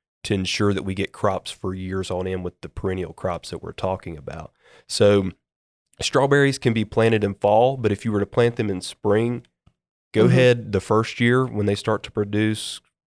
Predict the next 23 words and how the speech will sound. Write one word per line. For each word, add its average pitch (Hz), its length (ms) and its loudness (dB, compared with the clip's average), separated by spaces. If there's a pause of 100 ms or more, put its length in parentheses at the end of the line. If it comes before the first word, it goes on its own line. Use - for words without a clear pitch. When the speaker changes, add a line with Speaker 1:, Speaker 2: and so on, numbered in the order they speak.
(420)
Speaker 1:
right 98 260 0
around 104 220 6
this 110 140 0
time, 104 540 0 (260)
April, 98 360 0
May 98 520 0
into 104 300 -6
June 101 340 -2
maybe, 110 420 -2 (440)
go 104 120 4
ahead 113 220 4
and 104 120 -2
cut 104 200 2
off 104 280 2
any 98 140 -2
blooms 98 380 -2
that 92 140 -6
you 92 140 -6
see 92 520 -8
and 95 140 -6
really 101 220 0
focus 95 420 -4
on 87 140 -4